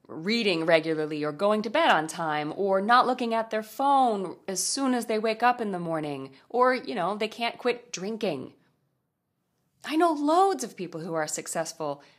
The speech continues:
who one hundred percent don't trust themselves in certain areas. Is it because they really can't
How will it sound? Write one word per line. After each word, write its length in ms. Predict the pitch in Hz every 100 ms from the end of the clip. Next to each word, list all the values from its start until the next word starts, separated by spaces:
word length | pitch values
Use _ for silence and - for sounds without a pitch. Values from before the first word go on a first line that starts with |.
| _ _ _ _ _ _ _ -
who 100 | 240
one 260 | 214 339
hundred 320 | 311 311 269
percent 460 | 240 226 247 226 175
don't 340 | 226 247 262
trust 320 | - 247 254 -
themselves 600 | 226 226 190 175 175 175
in 360 | 190 180 180 175
certain 540 | - - 170 - 175 180
areas. 680 | 180 190 175 156 - - - - _ _ _ _ _ _ _ _ _ _ -
Is 160 | 240
it 120 | 330
because 460 | 349 320 269 247 240
they 140 | 208
really 420 | 196 196 208 185 -
can't 580 | - - 165 170 - -